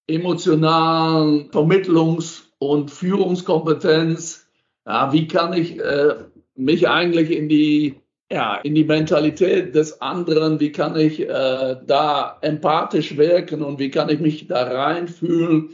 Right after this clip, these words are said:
Da war ich als junger Trainer schwach oder war wie bei vielen halt zu wenig ausgebildet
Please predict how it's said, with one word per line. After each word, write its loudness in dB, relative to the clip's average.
Da 4
war 6
ich 2
als 2
junger 0
Trainer 0
schwach -6
oder -2
war -2
wie -6
bei 2
vielen 0
halt 0
zu -4
wenig 2
ausgebildet 0